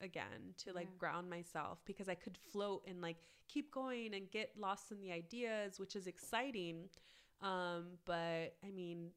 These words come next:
Speaker 1: there has to be a time and a place for everything.
Speaker 2: And, and you mentioned self-care, which we always talk about here on the podcast because, you know, like, we're always, we're all on the grind and we're all hustling it out. What are those things that you enjoy the most? How do you disconnect? How do you, you know,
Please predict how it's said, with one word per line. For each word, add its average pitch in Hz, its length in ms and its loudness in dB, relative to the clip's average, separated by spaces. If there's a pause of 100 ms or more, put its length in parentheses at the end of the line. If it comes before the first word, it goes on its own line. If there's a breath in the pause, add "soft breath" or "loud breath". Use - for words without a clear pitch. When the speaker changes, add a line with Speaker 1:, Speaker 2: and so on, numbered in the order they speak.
(100)
Speaker 1:
there 185 100 2
has 185 200 -2
to 196 80 -4
be 196 100 0
a 175 40 2
time 175 240 -4
and 165 100 -4
a - 20 -8
place - 320 -10
for - 80 -12
everything. - 560 -10
Speaker 2:
And, 233 200 -2
and 226 120 -2
you 226 60 -2
mentioned 240 380 0
self-care, 208 540 0
which 170 180 -4
we 185 120 0
always 170 320 0
talk 170 200 -2
about 170 220 -6
here 185 160 -6
on 170 100 -6
the 170 60 -12
podcast 160 500 -6
because, 165 480 -8
you 170 180 -10
know, - 520 -12
like, 180 240 -2
we're 196 220 2
always, 233 420 10
we're 233 140 4
all 302 220 10
on 277 100 8
the 226 80 4
grind 208 440 10
and 185 80 2
we're 175 120 2
all 208 420 8 (240 loud breath)
hustling 214 440 0
it 175 60 0
out. 185 340 2
What 226 140 4
are 311 120 6
those 302 160 0
things 269 220 0
that 254 100 4
you 220 100 2
enjoy 196 380 2
the 185 80 -4
most? 180 380 -4
How 185 160 2
do 202 80 2
you 214 100 2
disconnect? 180 600 -2
How 165 120 -6
do 175 80 -4
you, 180 460 -4 (420 loud breath)
you 196 140 -2
know, 175 180 -2